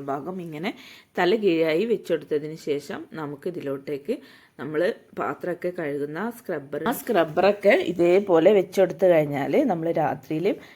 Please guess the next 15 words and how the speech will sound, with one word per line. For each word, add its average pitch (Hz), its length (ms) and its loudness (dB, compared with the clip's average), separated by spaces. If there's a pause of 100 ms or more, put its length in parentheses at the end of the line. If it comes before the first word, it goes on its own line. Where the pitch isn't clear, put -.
(180)
പാത്രമൊക്കെ 180 480 6
കഴുകി 170 400 0
കഴിഞ്ഞിട്ട് 156 560 -2 (140)
നമ്മൾ 156 240 -6 (480)
സ്ക്രബ്ബർ 165 460 0
നല്ലോണം 175 640 0
കഴുകി 160 320 -2
ഇതേപോലെ 160 560 -2
വെച്ച് 156 260 -8
കൊടുത്ത് 170 240 -8
കഴിഞ്ഞാൽ 151 440 -4
നമുക്ക് 156 340 -8
രാവിലെ 147 440 -2
എടുക്കുന്ന 156 380 -6
സമയത്ത് 147 480 -8